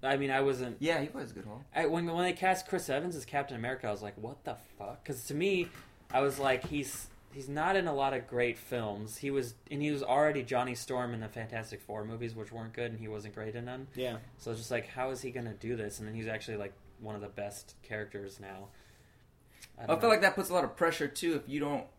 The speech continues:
Speaker 2: you already have that negative attitude going in about the person.
Speaker 3: Oh, for
Speaker 2: Going to see,
Speaker 3: sure.
Speaker 2: like, they're gonna have to
Speaker 3: Yeah.
Speaker 2: do a lot to change you. You know what I mean? It's like somebody walking on stage like, "Oh, I don't like this guy."
Speaker 3: Yeah.
Speaker 2: <laughs> Like, um, right, just by their face.
Speaker 1: Yeah.
Speaker 2: You don't like them.
Speaker 1: No, yeah, but,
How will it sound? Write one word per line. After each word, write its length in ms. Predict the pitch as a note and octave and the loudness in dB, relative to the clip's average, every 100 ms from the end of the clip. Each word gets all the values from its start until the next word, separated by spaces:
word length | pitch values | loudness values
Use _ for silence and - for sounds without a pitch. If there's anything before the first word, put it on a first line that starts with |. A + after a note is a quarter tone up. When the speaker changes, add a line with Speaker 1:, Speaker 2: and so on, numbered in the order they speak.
| - _ | -20 _
Speaker 2:
you 120 | B2+ - | -14 -4
already 300 | C3 C3 B2 | 0 2 2
have 160 | B2+ A2+ | 0 0
that 260 | G#2+ - - | 0 -2 -6
negative 400 | A2 A2 G#2+ G2+ | -2 0 0 0
attitude 420 | G#2+ A2 - G#2 | 0 0 -4 -6
going 220 | G#2 G2+ | -4 -4
in 100 | G#2+ | -6
about 180 | G2+ G2 | -6 -6
the 40 | - | -6
person. 460 | - G2+ - G#2 G#2 | -6 -6 -6 -8 0
Speaker 3:
Oh, 160 | D3 C#3+ | 4 4
for 100 | A#2+ | 6
Speaker 2:
Going 140 | C3+ | 4
to 20 | C#3 | 6
see, 80 | C3 | 8
Speaker 3:
sure. 40 | |
Speaker 2:
like, 140 | D#3 D#3 | 6 6
they're 80 | |
gonna 140 | E3+ F3 | 4 4
have 80 | A#2+ | 4
to 40 | |
Speaker 3:
Yeah. 60 | E3+ | 6
Speaker 2:
do 60 | |
a 20 | |
lot 180 | C#3 C#3+ | 10 8
to 60 | - | 8
change 320 | - D3+ C#3 | -2 -4 -4
you. 100 | A2 | -4
You 40 | - | -4
know 60 | |
what 60 | C#3 | -4
I 20 | |
mean? 120 | C#3 | -4
It's 100 | C#3+ | -6
like 100 | C#3 | -8
somebody 300 | - C#3 C3 | -6 -4 -2
walking 340 | A#2 A#2 C3 C3 | 0 0 0 0
on 140 | A#2+ | -2
stage 340 | A2+ A#2+ A#2+ G#2+ | 0 0 0 -2
like, 120 | - | -4
"Oh, 80 | F#2+ | -4
I 120 | F2 | -4
don't 100 | A2 | -4
like 180 | - - | -8 -12
this 140 | - - | -16 -16
guy." 220 | - - - | -14 -14 -12
Speaker 3:
Yeah. 260 | - B2+ G#2 A2 C#3 | -2 0 0 -4 2
Speaker 2:
<laughs> 340 | B2+ E3 - | 4 2 6
Like, 220 | E3+ - | 6 8
um, 160 | C3+ B2+ | 0 2
right, 200 | D3 C#3+ C3+ | 4 4 2
just 160 | C3+ | 0
by 100 | D3 | 4
their 160 | C#3 A#2 | 4 2
face. 520 | - C#3+ D3 - - - - | -4 -6 -4 -6 -10 -14 -16
Speaker 1:
Yeah. 340 | - A#2 G#2 G#2 - _ | -4 0 0 -4 -12 _
Speaker 2:
You 80 | A2+ | -8
don't 60 | F#2+ | -8
like 180 | F2+ | -8
them. 180 | - - - - - - - | -10 -16 -20 -20 -20 -18 -2
Speaker 1:
No, 220 | D#3+ C#3+ - | 0 0 -4
yeah, 320 | - D3+ B2+ A#2 | 0 4 6 6
but, 300 | D3 D3+ | 6 4